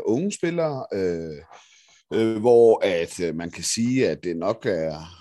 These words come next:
Thomas Arnoldsen fra Skanderborg, der, der springer, øh, højst, øh, eller størst ud, øh, i forhold til, at han jo <laughs> egentlig stadigvæk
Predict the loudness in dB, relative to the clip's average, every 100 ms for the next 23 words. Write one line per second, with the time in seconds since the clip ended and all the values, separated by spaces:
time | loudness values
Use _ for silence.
0 | -20 _ _ -4 -4 -4 -6 -2 -2 -2
1 | -6 -12 -6 -6 -4 -6 -6 -4 -4 -4
2 | -6 -6 -10 -12 _ -10 -8 -6 -6 -6
3 | -6 -8 -8 -6 -6 -4 -4 -6 -8 -16
4 | _ _ -20 _ _ _ 0 2 2 -4
5 | 0 0 0 -2 -4 -8 -4 -2 -2 -2
6 | -2 -2 -4 -2 -2 0 0 -2 -4 -10
7 | -6 -4 -4 -6 -6 -6 -4 -4 -4 -4
8 | -4 -6 -8 -8 -6 -6 -4 -8